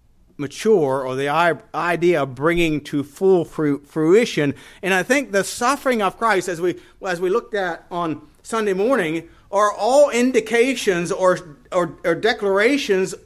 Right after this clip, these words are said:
that he is the approved Son of God,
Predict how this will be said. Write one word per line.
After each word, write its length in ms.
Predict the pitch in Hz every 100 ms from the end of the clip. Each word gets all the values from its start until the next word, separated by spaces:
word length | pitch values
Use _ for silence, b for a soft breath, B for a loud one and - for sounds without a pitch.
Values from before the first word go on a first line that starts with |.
| b b _
that 380 | 185 185 - -
he 500 | 170 233 277 302 302
is 600 | 277 285 165 147 190 139
the 140 | 214
approved 840 | 208 - 262 339 277 160 165 233 180
Son 300 | - 240 294
of 140 | 285
God, 720 | 285 339 359 160 123 202 190